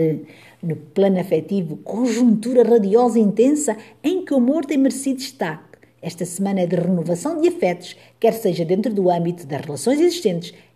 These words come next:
quer seja no surgimento de novos afetos. No plano económico, o seu trabalho será avaliado de forma meritória e pode levar a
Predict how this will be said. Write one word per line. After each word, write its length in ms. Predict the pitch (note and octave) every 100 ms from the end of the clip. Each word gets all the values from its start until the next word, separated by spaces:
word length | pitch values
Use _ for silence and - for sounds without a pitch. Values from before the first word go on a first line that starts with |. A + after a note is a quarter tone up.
| -
quer 160 | E4+
seja 380 | - - F#4 E4
no 100 | C#4
surgimento 640 | F4+ G4+ D#4 C#4 A#3 E3 D#3+
de 100 | F#3
novos 360 | - - -
afetos. 640 | F3+ - G3 E3+ - - - _ _ _ _
No 80 | D#3
plano 280 | - G#3+ A3+
económico, 560 | - F3 F#3 G3+ F3 F#3
o 20 |
seu 160 | -
trabalho 340 | A3 F#3 G3 G3+
será 240 | - G3
avaliado 640 | F#3 F#3 B3+ G3+ F3 F3 E3+ - _
de 80 | -
forma 300 | - F#3+ E3+
meritória 720 | E3 A3+ D4+ G#3+ D#3+ D#3+ E3+ - _ -
e 80 |
pode 320 | - - F3 G#3+
levar 320 | F#3 F#3
a 80 | G#3+